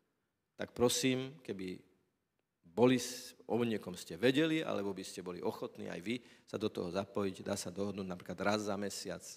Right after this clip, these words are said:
takáto služba, ktorá by sa potom rozložila. Čiže ústím do konkrétnej prosby pomoci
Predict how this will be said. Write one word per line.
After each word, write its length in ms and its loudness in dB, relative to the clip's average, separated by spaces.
takáto 400 -8
služba, 400 -6
ktorá 160 -4
by 80 -6
sa 160 -6
potom 320 -8
rozložila. 640 -4
Čiže 240 4
ústím 560 8
do 80 6
konkrétnej 480 2
prosby 480 0
pomoci 560 2